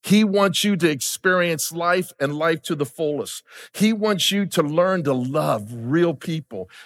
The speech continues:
in real ways that gets the attention of those around you, in spite of their faults, in spite of their flaws, all of that.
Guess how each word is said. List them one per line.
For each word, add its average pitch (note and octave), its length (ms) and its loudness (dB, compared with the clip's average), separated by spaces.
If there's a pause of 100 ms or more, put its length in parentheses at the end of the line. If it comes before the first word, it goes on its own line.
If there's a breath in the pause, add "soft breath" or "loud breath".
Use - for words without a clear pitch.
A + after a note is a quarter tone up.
(120 loud breath)
in C3 380 4
real D#3+ 560 4
ways B2+ 760 0 (760)
that D3+ 180 4
gets E3+ 300 4
the E3+ 160 4
attention D#3 540 0
of B2+ 180 0
those D#3 340 0
around C#3 540 -2
you, F#2+ 180 -10 (500)
in E3 160 2
spite F#3+ 460 0
of F3+ 120 2
their E3+ 140 2
faults, C#3 460 -2
in C#3 80 -4
spite F#3 380 0
of F#3+ 100 0
their E3+ 140 0
flaws, D3 580 -6 (320 soft breath)
all E3+ 240 2
of C#3 140 0
that. A#2 260 -10